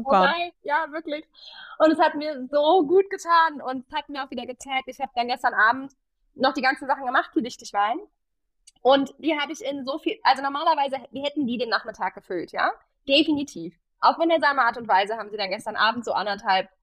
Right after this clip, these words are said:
Speaker 1: knapp zwei Stunden in Anspruch genommen, wo ich auch wieder dachte, es ist auch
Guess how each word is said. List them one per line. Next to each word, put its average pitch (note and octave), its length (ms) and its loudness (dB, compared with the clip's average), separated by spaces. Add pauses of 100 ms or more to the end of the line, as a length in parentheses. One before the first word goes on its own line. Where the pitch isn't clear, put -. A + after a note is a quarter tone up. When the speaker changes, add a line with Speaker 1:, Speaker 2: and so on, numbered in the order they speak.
(120)
Speaker 1:
knapp - 220 -4
zwei F3+ 200 0
Stunden G#3+ 260 -8
in E3+ 80 -6
Anspruch F#3+ 360 -6
genommen, F#3 320 -6 (240)
wo C4 80 0
ich C4 140 4
auch B3 160 4
wieder C#4+ 140 -4
dachte, C#4 280 -4
es C4 140 -6
ist - 220 -8
auch C4 120 2